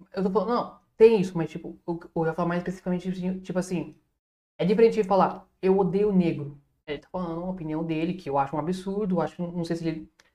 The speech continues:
sinceramente, eu, eu fico muito indeciso se ele tem que ter o direito de falar isso, poder falar isso publicamente,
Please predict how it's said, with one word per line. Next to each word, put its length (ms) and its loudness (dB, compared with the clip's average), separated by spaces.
sinceramente, 400 6
eu, 140 0
eu 100 -2
fico 180 -2
muito 120 2
indeciso 260 4
se 100 -2
ele 180 -6
tem 180 6
que 60 -4
ter 60 6
o 20 2
direito 200 2
de 60 -10
falar 240 2
isso, 200 -2
poder 180 0
falar 140 0
isso 120 -4
publicamente, 680 -2